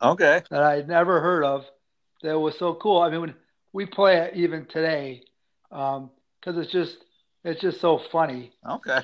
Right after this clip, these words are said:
Speaker 2: You know, and you're just, you're just hoping that that's, the guy's shovel doesn't come down and scoop you off into oblivion.
Speaker 1: <laughs> I've, I've never heard of that.
Speaker 2: But look it up, George.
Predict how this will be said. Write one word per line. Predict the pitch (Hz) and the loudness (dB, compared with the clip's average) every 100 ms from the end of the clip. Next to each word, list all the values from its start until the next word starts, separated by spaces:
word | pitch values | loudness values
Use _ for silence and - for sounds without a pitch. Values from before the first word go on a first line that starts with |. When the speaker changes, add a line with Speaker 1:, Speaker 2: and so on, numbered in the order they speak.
| - | -2
Speaker 2:
You | |
know, | 147 147 | 2 4
and | 147 | 4
you're | 143 170 | 0 -2
just, | - - _ - | -4 -20 _ -4
you're | 165 | 0
just | 165 160 | 0 4
hoping | 190 196 160 | 4 4 0
that | 147 147 | -2 -2
that's, | 160 156 - - 165 _ _ _ | -2 -2 -8 -12 _ _ _ _
the | 147 | -12
guy's | 147 165 156 143 | -4 -2 -2 -6
shovel | - - 180 165 139 | -14 0 2 2 0
doesn't | 139 143 147 | -6 -10 -12
come | 156 147 | -12 -8
down | 147 151 151 151 151 _ _ _ - | -6 -4 -4 -6 -12 _ _ _ -18
and | 139 | -18
scoop | - - 185 180 | -14 -8 -6 -2
you | 156 | 2
off | 151 151 151 | 4 4 2
into | 151 143 | -8 -6
oblivion. | 135 135 139 120 104 101 | -6 -4 -6 -6 -14 -4
Speaker 1:
<laughs> | |
I've, | 135 - - - 208 - _ - 220 - - - 156 120 117 _ - - | -4 -4 -14 -2 -2 -2 _ -18 -10 -10 -10 -6 -6 -6 -18 _ -10 -4
I've | 113 110 | -2 -2
never | 120 143 156 | -2 -2 -2
heard | 147 113 | -4 0
of | |
that. | 156 | 0
Speaker 2:
But | 156 202 - _ _ _ _ | 0 -4 -10 _ _ _ _
look | 156 175 202 | 0 2 4
it | 214 | 4
up, | 185 160 | 2 0
George. | - 160 160 | -6 -6 -6